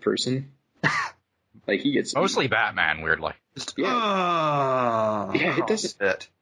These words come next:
Speaker 1: Like, everyone, everyone's sexualized in the Zack Snyder movie, like, three hundred. Just think of, like, all the ab shots and stuff.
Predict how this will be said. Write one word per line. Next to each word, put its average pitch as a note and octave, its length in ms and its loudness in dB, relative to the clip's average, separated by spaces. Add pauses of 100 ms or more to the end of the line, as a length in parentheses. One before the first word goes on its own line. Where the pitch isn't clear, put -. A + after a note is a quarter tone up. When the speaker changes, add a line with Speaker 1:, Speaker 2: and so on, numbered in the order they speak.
(200)
Speaker 1:
Like, G#2+ 180 2
everyone, E3+ 440 2
everyone's G#2+ 380 0
sexualized F2+ 460 0
in E2 60 -6
the F2+ 80 -6
Zack F2 180 2
Snyder F2+ 320 0
movie, E2 280 -4
like, F2+ 300 -2
three G#2 160 2
hundred. A#2+ 380 0
Just - 200 0
think A2 160 2
of, G2+ 60 -2
like, F#2+ 100 2
all F#2 120 2
the F#2+ 140 0
ab E2+ 200 0
shots - 320 -2
and - 80 -10
stuff. - 320 -4